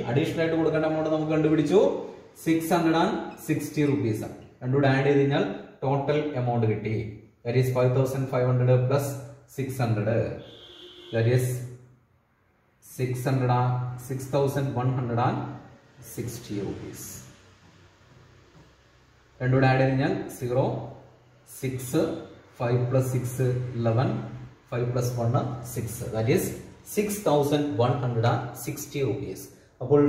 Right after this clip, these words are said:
സുമ ഒരു വർഷം കഴിഞ്ഞാൽ ടോട്ടൽ കൊടുക്കേണ്ട എമൗണ്ട് സിക്സ് തൗസൻഡ് വൺ ഹൺഡ്രഡ് ആൻഡ് സിക്സ്റ്റി റുപ്പീസ് ആണ്. ഇപ്പൊ രണ്ടുപേരും നമ്മൾ കണ്ടുപിടിച്ചു, സാബുവിൻ്റെതും സുമയുടെയും. ഇതുപോലെ തന്നെയാണ് ബാക്കി രാജിയുണ്ട്, ഗോകുല്, നബീൽ, ഈ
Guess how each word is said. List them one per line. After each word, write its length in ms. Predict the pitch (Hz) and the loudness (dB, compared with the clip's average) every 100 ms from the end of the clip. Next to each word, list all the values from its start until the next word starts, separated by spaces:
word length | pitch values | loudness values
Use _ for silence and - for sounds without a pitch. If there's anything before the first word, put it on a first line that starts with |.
| 143 | 4
സുമ 200 | 143 156 202 190 - - - | 0 2 0 0 -8 -12 -2
ഒരു 100 | 156 151 | 2 4
വർഷം 240 | 143 156 147 | 2 0 0
കഴിഞ്ഞാൽ 280 | 139 139 131 127 | 0 0 -2 2
ടോട്ടൽ 240 | 123 123 131 | 2 2 0
കൊടുക്കേണ്ട 320 | 127 117 123 117 | 2 2 2 0
എമൗണ്ട് 260 | 117 120 190 - - - - | 0 0 0 0 -8 -16 -10
സിക്സ് 220 | 123 - 135 | -8 0 2
തൗസൻഡ് 360 | 120 117 - - - | 2 0 -4 -8 -2
വൺ 100 | 120 127 | 0 0
ഹൺഡ്രഡ് 240 | 120 117 113 | -2 -2 -2
ആൻഡ് 140 | - - | -4 -8
സിക്സ്റ്റി 280 | 143 - 123 | -8 -4 -4
റുപ്പീസ് 300 | 104 - - - | -4 -6 -12 -14
ആണ്. 100 | - - _ _ _ _ _ _ | -20 -20 _ _ _ _ _ _
ഇപ്പൊ 120 | 170 170 | 2 4
രണ്ടുപേരും 420 | 190 214 180 175 165 | 6 6 6 4 2
നമ്മൾ 140 | 156 147 | 0 0
കണ്ടുപിടിച്ചു, 440 | 151 139 123 - - | 0 0 0 -4 -6
സാബുവിൻ്റെതും 760 | 127 127 139 127 107 104 151 190 - | -2 -2 0 -2 -2 -4 -4 -6 -8
സുമയുടെയും. 500 | 127 107 92 - - - _ _ _ _ _ - | -6 -6 -6 -8 -12 -20 _ _ _ _ _ 2
ഇതുപോലെ 320 | 160 190 214 - | 6 8 8 8
തന്നെയാണ് 420 | 196 170 143 156 220 - - 135 | 4 2 2 0 -2 -6 -4 2
ബാക്കി 240 | 139 147 131 | 4 4 2
രാജിയുണ്ട്, 540 | 139 139 151 127 123 113 - 113 | 2 2 2 2 2 0 -2 0
ഗോകുല്, 400 | 127 127 135 - 123 123 117 | 2 4 4 2 -2 -4 -2
നബീൽ, 300 | 113 104 - - | -2 -2 -4 -8
ഈ 40 | 143 | -6